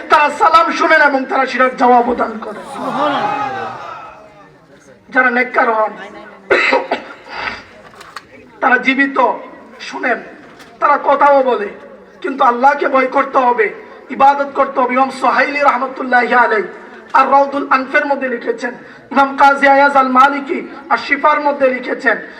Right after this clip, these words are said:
এবং ইবনে কাসির আল বেদায়া ওয়ান নেহায়ার মধ্যে সহ আরেক উলা-, অনেক উলামায়ে কেরাম লিখেছেন।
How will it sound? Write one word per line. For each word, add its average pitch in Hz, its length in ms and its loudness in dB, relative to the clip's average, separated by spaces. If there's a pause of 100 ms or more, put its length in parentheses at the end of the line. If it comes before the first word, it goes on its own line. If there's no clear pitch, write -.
(180)
এবং 277 400 2 (300)
ইবনে 262 260 -6
কাসির 285 360 -2
আল 262 160 2
বেদায়া 277 380 4
ওয়ান 262 180 0
নেহায়ার 302 500 4
মধ্যে 285 260 0
সহ 254 400 0 (260)
আরেক 277 300 2
উলা-, 269 280 0
অনেক 302 260 -2
উলামায়ে 254 300 0
কেরাম 262 300 0
লিখেছেন। 233 420 -6